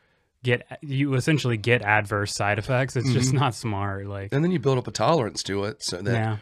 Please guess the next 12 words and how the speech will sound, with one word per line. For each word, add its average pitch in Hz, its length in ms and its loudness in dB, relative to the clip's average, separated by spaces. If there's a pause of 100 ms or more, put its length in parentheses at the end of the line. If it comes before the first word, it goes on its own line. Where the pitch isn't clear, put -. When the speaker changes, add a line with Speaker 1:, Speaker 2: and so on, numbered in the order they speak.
(100)
Speaker 2:
when 123 100 0
you 123 80 0
actually 110 300 -2
need 117 320 2
it, 95 280 -2 (1300)
it - 20 -10
doesn't 104 220 -8
do 131 140 -2
anything 76 260 -8
for - 220 -20
you. - 60 -20 (120)
Speaker 1:
Yeah. 107 300 -2